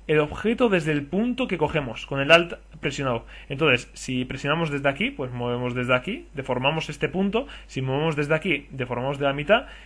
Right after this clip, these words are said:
Y si movemos de aquí, eh, esto es otra cosa que ya explicaré ahora mismo lo que es, ¿vale? Entonces, ¿qué es esto?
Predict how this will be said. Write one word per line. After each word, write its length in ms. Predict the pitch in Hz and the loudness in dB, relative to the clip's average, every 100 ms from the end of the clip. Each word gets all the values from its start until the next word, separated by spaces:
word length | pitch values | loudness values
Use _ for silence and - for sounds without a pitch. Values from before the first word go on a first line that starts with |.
| - | -12
Y 80 | 139 | -8
si 160 | 131 131 | -6 -4
movemos 340 | 131 147 170 | -2 -2 0
de 60 | 175 | 0
aquí, 300 | 196 277 277 | 0 -4 -4
eh, 480 | 139 135 131 127 127 | -2 0 0 0 0
esto 200 | 165 170 | -4 -2
es 80 | 170 | -4
otra 180 | 156 139 | -4 -4
cosa 320 | 143 165 165 | 0 0 0
que 220 | 139 131 | 0 4
ya 80 | 135 | 4
explicaré 400 | 139 139 139 135 | 2 0 4 4
ahora 160 | 131 | 4
mismo 240 | 131 135 131 | 2 -2 -2
lo 100 | 127 | 2
que 160 | 135 | 6
es, 160 | 202 - | 6 6
¿vale? 280 | 143 190 262 - - - - - - - | 4 4 0 -8 -16 -14 -14 -16 -16 -2
Entonces, 580 | 165 196 196 240 - - - - - - - - - - - | 4 6 6 4 -2 -16 -20 -20 -20 -20 -20 -20 -20 -20 -4
¿qué 120 | - 247 | 6 8
es 100 | 226 | 8
esto? 380 | 170 - 117 | 4 2 -6